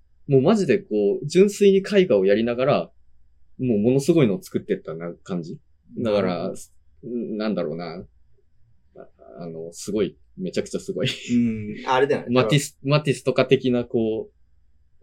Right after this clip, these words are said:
Speaker 1: イメージがあるというか。
Speaker 2: あー、マティス的なイメージなのか。俺どっちかというとそれで聞くとピカソ的なイメージがあったのよ。
Speaker 1: うん。
Speaker 2: なんかその、
Speaker 1: あ、どっちも入ってる。
Speaker 2: あ、どっちも入ってる。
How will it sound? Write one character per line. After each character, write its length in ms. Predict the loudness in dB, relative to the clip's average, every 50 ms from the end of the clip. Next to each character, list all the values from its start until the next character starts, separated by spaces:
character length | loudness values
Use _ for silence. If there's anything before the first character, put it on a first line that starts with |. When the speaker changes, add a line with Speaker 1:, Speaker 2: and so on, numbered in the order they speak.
| -20 _ -8
Speaker 1:
イ 120 | -6 -4
メ 160 | -2 0 0 -2
ー 20 |
ジ 140 | -2 -4 -12
が 160 | -14 -14 -16 _ -16
あ 60 | -14
る 160 | -14 -14 -12
と 80 | -10 -10
い 60 | -12
う 80 | -12 -12
か。 80 | -18 -20 -20 -20 -20 -20 _ _ _
Speaker 2:
あ 200 | -4 -2 0 0
ー、 20 | 0
マ 160 | 0 0 0
テ 100 | 0 -2
ィ 40 | -2
ス 100 | -2 -4
的 160 | -4 -4 -4
な 80 | -4 -4
イ 40 |
メ 80 | -4 -4
ー 40 | -6
ジ 60 | -6
な 60 | -8
の 80 | -8 -6
か。 80 | -4
俺 120 | -4 -2 -2
ど 80 | -2
っ 40 | 0
ち 60 | 2
か 80 | 2 2
と 60 | 2
い 40 | 0
う 20 |
と 60 | -2 -2
そ 140 | 2 4
れ 120 | 6 6 6
で 80 | 4
聞 120 | 0 -16 -8
く 60 | -4
と 100 | -4 -4
ピ 180 | -4 -4 -8 -4
カ 120 | -4 -4
ソ 140 | -4 -4 -6
的 200 | -6 -8 -8 -8
な 100 | -10 -8
イ 60 | -6
メ 100 | -6 -6
ー 20 | -6
ジ 100 | -6 -8
が 60 | -12
あ 20 |
っ 40 | -14
た 80 | -16 -20
の 60 | -18
よ。 60 | -14
Speaker 1:
う 20 | -12
ん。 20 |
Speaker 2:
な 80 | -10 -10
ん 20 |
か 60 | -10
そ 80 | -12 -14
の、 160 | -16 -12 -6 -2
Speaker 1:
あ、 100 | -2 -2
ど 200 | 0 0 0 -2
っ 80 | -2
ち 160 | 4 6 6 8
も 120 | 8 6
入 140 | 2 -2 -2
っ 80 | -4
て 160 | _ -6 -6 -4
る。 60 | -2
Speaker 2:
あ、 20 |
ど 80 | -2 -4
っ 60 | -4
ち 120 | -6 -8
も 80 | -8 -8
入 100 | -10 -12
っ 40 | -18
て 100 | _ _
る。 200 | -18 -18 -18